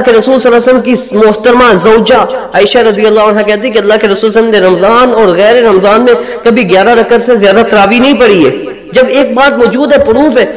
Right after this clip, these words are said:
اور صحابی نے اسی طریقے کو ایجاد کیا، اسی طریقے کو بنایا ہے، اور ساتھ اللہ کے رسول کے یہ الفاظ بھی ہوں کہ وہ سنت الخلفاء الراشدین، میرے خلفاء راشدین کے طریقے کو پکڑنا، تو پھر ہم اس کو کس طرح بدعت کہہ سکتے ہیں؟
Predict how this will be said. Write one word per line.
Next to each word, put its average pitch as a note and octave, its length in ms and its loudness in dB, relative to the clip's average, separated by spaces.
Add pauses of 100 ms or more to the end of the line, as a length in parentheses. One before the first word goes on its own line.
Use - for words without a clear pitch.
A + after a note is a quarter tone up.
(160)
اور C#4+ 160 2
صحابی A3 520 0
نے B3+ 380 0
اسی A#3 280 0
طریقے B3 400 -2
کو A#3+ 100 0
ایجاد F#3 380 2
کیا، A3 340 -2
اسی D#4+ 260 0
طریقے B3 360 0
کو A#3 140 0
بنایا F#3+ 360 0
ہے، C#4 60 2 (280)
اور B3+ 160 0
ساتھ C4 400 0
اللہ B3+ 240 0
کے C4 60 2
رسول C4 300 0
کے C#4 120 0
یہ C#4+ 200 0
الفاظ C4 400 2
بھی A#3 140 0
ہوں G3+ 160 4 (360)
کہ G3+ 60 0
وہ G3+ 120 2
سنت G#3 420 0
الخلفاء F3 680 0
الراشدین، D#3+ 920 -2 (280)
میرے F3 200 2 (100)
خلفاء E3+ 360 -2 (140)
راشدین D#3+ 540 -2
کے A3+ 100 -2
طریقے F3 400 -2
کو D#3+ 120 -4
پکڑنا، C#3+ 440 -8 (420)
تو F3 100 -4
پھر G3+ 180 2
ہم G3 120 2
اس F#3 120 -2
کو G3 160 -2
کس A3+ 120 -6
طرح A3 160 0
بدعت D#3+ 340 -4
کہہ C#3 120 -4
سکتے - 360 -18
ہیں؟ - 220 -20